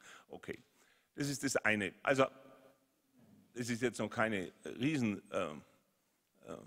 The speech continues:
regionale Weiterentwicklung, aber ich habe während des Studiums, äh, meine Frau in Erlangen kennengelernt, die aus Bremerhaven stammt.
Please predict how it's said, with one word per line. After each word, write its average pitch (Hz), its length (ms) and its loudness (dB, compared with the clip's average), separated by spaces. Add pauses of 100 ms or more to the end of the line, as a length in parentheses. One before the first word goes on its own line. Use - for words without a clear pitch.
(260)
regionale 104 640 2
Weiterentwicklung, 110 720 0
aber 131 320 6 (300)
ich 147 140 -2
habe 165 180 6
während 165 220 0
des 147 80 2
Studiums, 180 540 0 (840)
äh, 104 160 -6 (100)
meine 120 240 4
Frau 113 220 4
in 139 160 0
Erlangen 123 420 2
kennengelernt, 139 640 2 (960)
die 127 340 -4
aus 123 160 2
Bremerhaven 107 560 2
stammt. - 400 -12